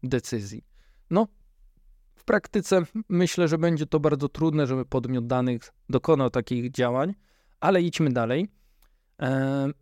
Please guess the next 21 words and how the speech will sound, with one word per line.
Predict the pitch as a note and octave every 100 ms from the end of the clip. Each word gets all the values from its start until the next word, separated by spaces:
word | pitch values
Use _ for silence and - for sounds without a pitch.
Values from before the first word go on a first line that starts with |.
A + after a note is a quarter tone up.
| _
co | - - F#3+
jest | D3+
bardzo | C3+ C#3+ C#3 C#3
ważne | B2+ A#2+ C3+ D#3+ F#3+
według | C3+ B2+ C3 -
mnie | C#3 C3+ F#3+
i | D#3+ C#3
liczę | C#3+ - C#3
na | C3
to, | - C#3+
że | C3
Trybunał | - B2+ C3 C#3+ B2+
podtrzyma, | A#2+ C3+ - - - C#3+ B2+ B2 A#2+ - _
no | C#3 C3+
może | C#3 C3
to | C3+ C3
nie, | C#3 C3+
nie, | D3 D3+ -
nie | F3+ E3
ta | D#3
droga, | D#3 A3 B2+